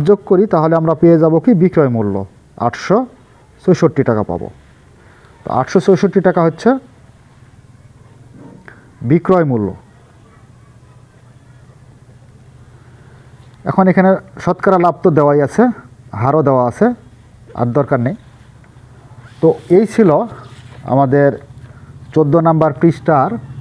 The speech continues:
কাজের সমাধান। প্রিয় শিক্ষার্থীরা,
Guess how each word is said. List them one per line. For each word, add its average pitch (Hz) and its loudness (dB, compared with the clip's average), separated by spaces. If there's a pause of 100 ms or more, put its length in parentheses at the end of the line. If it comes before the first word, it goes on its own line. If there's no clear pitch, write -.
(1500)
কাজের 143 0
সমাধান। 143 2 (640)
প্রিয় 147 4 (100)
শিক্ষার্থীরা, 185 0